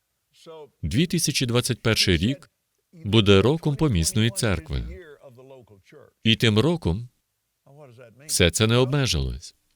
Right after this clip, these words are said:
Апостол, пророк, євангелист, пастор і вчитель. На діло служіння для збудування тіла Христа. І так далі. Четвертий розділ послання до Ефесян.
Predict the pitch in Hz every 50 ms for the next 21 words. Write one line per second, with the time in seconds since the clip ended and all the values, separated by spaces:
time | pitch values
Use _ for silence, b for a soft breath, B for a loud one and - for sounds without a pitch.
0 | _ _ _ _ _ 104 135 131 - - - - - 120 123 - - 107 104 110
1 | 107 - - 123 117 - - - 92 90 80 87 98 113 117 - - 98 92 85
2 | 90 85 82 85 85 82 90 110 120 - - _ _ - 95 101 113 - - 117
3 | 101 92 82 - - - 113 120 120 - 113 107 98 _ _ _ _ _ _ _
4 | _ _ _ _ _ _ _ _ _ _ _ _ _ _ _ _ _ _ _ -
5 | 98 101 104 95 113 151 165 165 160 - - 151 131 95 82 87 92 98 107 110
6 | 98 107 107 98 98 117 123 120 113 90 78 78 80 92 107 - - 80 80 90
7 | 90 - 123 127 - - - 113 87 69 62 62 - - _ _ 113 - - _
8 | _ _ _ _ _ _ _ - 113 - 131 120 110 110 87 67 62 58 60 65
9 | - - _ _ _ _ _ _ _ _ _ _ _ _ - 107 - - - -
10 | 101 - 147 165 - 160 143 113 95 90 85 110 117 113 - 120 - 131 117 98
11 | 80 73 82 90 95 - - 113 - - 76 65 60 60